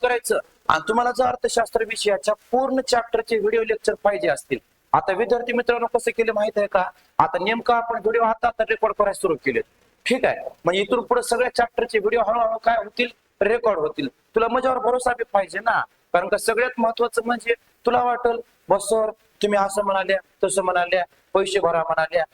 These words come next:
मग तुला सगळ्यात महत्त्वाचं म्हणजे एक सांगायला, इथून पुढचे सगळे व्हिडिओ काय होतील, रेकॉर्ड होतील. तुझं कसल्याही प्रकारचं काय होणार नाही, नुकसान होणार नाही. आणि तुला प्रश्न पडला असेल, "सर, आता सुरू केला, सिलेबस केव्हा संपित?"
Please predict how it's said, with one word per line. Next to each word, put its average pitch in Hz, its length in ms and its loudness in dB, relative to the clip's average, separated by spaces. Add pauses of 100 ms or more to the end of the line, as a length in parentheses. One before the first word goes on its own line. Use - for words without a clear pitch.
(220)
मग 160 160 2
तुला 208 140 2
सगळ्यात 214 380 -2
महत्त्वाचं 202 420 -2
म्हणजे 190 240 -4
एक 214 220 0
सांगायला, 156 500 0 (340)
इथून 220 320 -2
पुढचे 226 360 -2
सगळे 226 340 0
व्हिडिओ 196 280 -2
काय 190 180 2
होतील, 196 360 -2 (260)
रेकॉर्ड 214 380 0
होतील. 151 300 -2
तुझं - 480 -4
कसल्याही 233 460 0
प्रकारचं 208 380 0
काय 214 260 2
होणार 196 320 -2
नाही, 208 200 -2 (280)
नुकसान 196 420 0
होणार 180 400 0 (240)
नाही. 156 300 0 (240)
आणि 151 160 2
तुला 254 140 4
प्रश्न 262 320 -2
पडला 247 280 2
असेल, 220 300 -2 (240)
"सर, 240 180 4
आता 220 240 0
सुरू 233 220 -2
केला, 220 300 0
सिलेबस 220 380 0
केव्हा 202 160 2
संपित?" 175 420 -2